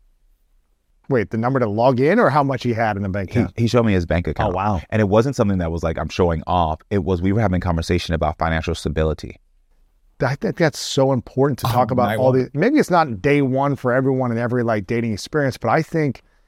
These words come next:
Speaker 1: it is so important.
Speaker 2: Why can't it be day one? Let's, let's have
Speaker 1: Well,
Speaker 2: our
Speaker 1: I,
Speaker 2: conversation.
Speaker 1: I
Speaker 2: Why
Speaker 1: agree.
Speaker 2: can't it be?
Speaker 1: I agree because this is what I did with, with Martha, my girlfriend.
Speaker 2: Uh-huh.
Speaker 1: The first day we had a lot of these conversations.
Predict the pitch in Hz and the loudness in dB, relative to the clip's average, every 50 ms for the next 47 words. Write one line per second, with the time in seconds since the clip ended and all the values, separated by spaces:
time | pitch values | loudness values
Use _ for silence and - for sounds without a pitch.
0 | _ _ _ - 139 127 127 - - - - - - 139 135 156 165 143 - - | _ _ _ -2 0 0 0 0 -2 -4 -4 0 2 2 2 2 2 0 0 0
1 | 139 135 135 113 104 101 95 - - - 147 160 208 262 320 311 - 381 349 359 | 2 2 2 2 2 0 -2 -4 -6 -4 0 4 4 4 4 2 0 0 0 0
2 | 330 269 262 220 220 208 196 180 160 139 131 131 156 220 254 - - - _ - | 2 0 2 2 2 2 2 2 2 0 0 0 0 0 -2 -2 -8 -16 _ 0
3 | 170 254 202 - - 214 240 226 135 147 156 - - 139 160 151 135 135 135 127 | 2 2 2 2 2 2 4 4 6 6 4 4 4 4 4 4 2 2 0 0
4 | - 143 123 - 151 156 151 196 214 202 175 - 247 269 226 165 123 117 101 - | 0 0 2 4 4 4 6 6 4 4 4 2 2 0 0 0 0 0 2 4
5 | 143 170 196 175 147 196 214 185 143 135 - 151 135 120 165 156 - 151 131 135 | 4 4 4 4 2 2 2 2 0 0 0 0 0 0 -2 -2 -2 0 0 2
6 | 135 135 117 135 131 123 117 - - - - 123 120 - - 117 131 170 - - | 2 2 2 0 0 0 -2 -6 -8 -6 -4 -4 -4 -2 -2 0 0 0 0 -2
7 | 131 110 110 104 92 113 139 165 - - 107 104 98 98 101 98 107 131 - _ | -2 -2 -2 -2 0 0 0 -2 -2 -2 -2 -2 0 0 -2 -2 -4 -6 -10 _
8 | _ _ _ _ _ _ - 107 - - 147 156 139 113 101 135 139 139 139 120 | _ _ _ _ _ _ -12 -8 0 2 2 2 2 2 2 2 4 4 4 4
9 | 127 139 139 151 143 139 110 101 104 110 120 117 113 104 - 120 113 107 98 - | 2 2 2 2 2 2 2 2 2 0 0 0 -2 -2 -2 -2 0 0 -2 -2
10 | - 127 151 156 - - 104 78 76 - - - | -2 -2 -2 -2 -2 -4 -6 -8 -10 -10 -12 -12